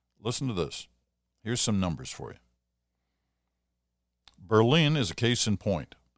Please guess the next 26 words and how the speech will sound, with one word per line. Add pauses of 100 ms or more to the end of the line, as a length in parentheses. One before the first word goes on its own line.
(360)
By
the
end
of
last
week, (140)
forty-nine
infections
had
been
recorded
among
teachers
and
students
across
the
city. (840)
But
thanks
to
fast
testing
and
targeted
quarantines,